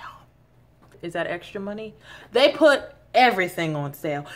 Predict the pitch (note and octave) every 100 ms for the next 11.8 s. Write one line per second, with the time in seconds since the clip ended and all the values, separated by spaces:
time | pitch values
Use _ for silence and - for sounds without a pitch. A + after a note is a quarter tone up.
0 | - C4 F4+ A#4+ - E4+ D#4 - - A3
1 | A3 F#3+ D#3+ D#3+ D3+ C#3 F3+ E3 D#3 -
2 | - G#4+ G4+ G4 G4 E4+ E4+ F4+ F#4 F4+
3 | F4 D#4 E4 D4 C4+ F#3 G#3 A3+ G3 G3+
4 | G#3 - - - - D4+ C5 B4+ G#4+ D#4+
5 | B3+ A3 A3 E3+ D4+ C#4+ C#4 C4+ - B3+
6 | C4+ C4 B3+ A3 A3 G#3+ G3 F3 - C#4+
7 | G#4 C4 G3+ - D3 C#3+ D3 F3+ C#3 -
8 | - D#4+ D4+ G3+ F3 - B3+ - F#3+ D#3
9 | E3 A3+ F#3+ D3+ C3 - B2 B2+ C#3 B2
10 | - D#3+ G3+ A#3 C4 G3+ - A3+ A3+ A#3
11 | A3+ A3 G#3 G3 - E3+ D#3 E3